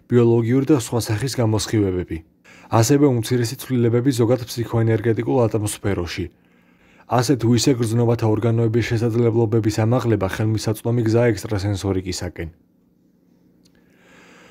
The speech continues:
ვარჯიშები ბიოველის აღქმაზე უმჯობესია ჩატარდეს ბუნებაში,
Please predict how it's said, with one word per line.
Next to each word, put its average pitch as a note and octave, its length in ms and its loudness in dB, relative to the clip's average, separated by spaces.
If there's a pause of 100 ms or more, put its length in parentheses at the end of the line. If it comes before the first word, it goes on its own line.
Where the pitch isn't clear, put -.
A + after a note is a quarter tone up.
(200)
ვარჯიშები C3+ 680 2
ბიოველის A#2 560 2
აღქმაზე A2+ 440 -2
უმჯობესია A2 520 0
ჩატარდეს A2+ 500 0
ბუნებაში, G2+ 580 0